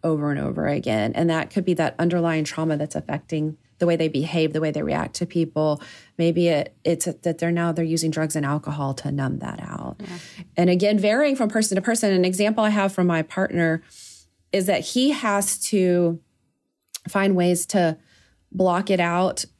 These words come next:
Speaker 1: by making it not a big deal. So one night he was on shift and I text him and I'm like, "Hey, how was your day? What'd you do today?" So he says, he texts back just this so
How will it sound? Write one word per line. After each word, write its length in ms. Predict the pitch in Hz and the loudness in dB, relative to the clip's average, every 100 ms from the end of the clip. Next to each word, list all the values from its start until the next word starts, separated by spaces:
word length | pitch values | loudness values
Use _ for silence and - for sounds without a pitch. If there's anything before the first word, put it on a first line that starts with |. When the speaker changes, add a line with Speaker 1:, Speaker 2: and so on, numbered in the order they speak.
| - | -4
Speaker 1:
by 240 | 180 170 | 0 2
making 380 | 170 170 165 175 | 4 2 2 2
it 120 | 165 | 2
not 180 | 165 156 | 2 0
a 40 | 156 | 0
big 200 | 156 156 | -2 0
deal. 260 | 170 147 160 | 2 2 2
So 260 | - 170 | 0 0
one 560 | 147 170 180 175 190 196 - - | 0 0 2 4 2 -2 -6 0
night 260 | 175 160 | 0 0
he 140 | - 170 | 0 0
was 160 | 160 | 0
on 140 | 156 151 | 0 -2
shift 640 | - 156 151 156 - - - | -2 0 0 -2 -6 -18 -8
and 100 | 165 | -4
I 260 | 156 147 151 - | -2 -2 -4 -4
text 380 | - 160 - | -6 -4 -4
him 160 | 160 160 | -2 0
and 60 | 175 | 0
I'm 60 | |
like, 140 | 202 214 | 0 0
"Hey, 140 | 294 | 2
how 140 | 294 254 | 2 2
was 160 | 254 | 2
your 100 | 233 | 2
day? 180 | 233 208 | 2 2
What'd 200 | 185 185 | 0 0
you 80 | 185 | 2
do 140 | 226 | 2
today?" 420 | 233 165 - 65 190 - - - - - | 2 0 -2 -4 -8 -16 -18 -18 -18 -6
So 280 | - 269 262 | -2 0 0
he 260 | 277 330 | 0 0
says, 680 | 359 - 247 247 294 311 - | 0 -2 -2 0 -2 -2 -4
he 180 | 254 254 | -2 -2
texts 360 | 240 311 262 - | -2 -4 -4 -4
back 360 | 202 196 180 208 190 - | -2 -2 -2 -4 -8 -4
just 300 | 233 220 - - | -2 -2 -4 -8
this 340 | 185 202 208 | -2 0 0
so 640 | - - 208 214 233 233 | -4 -2 0 2 0 0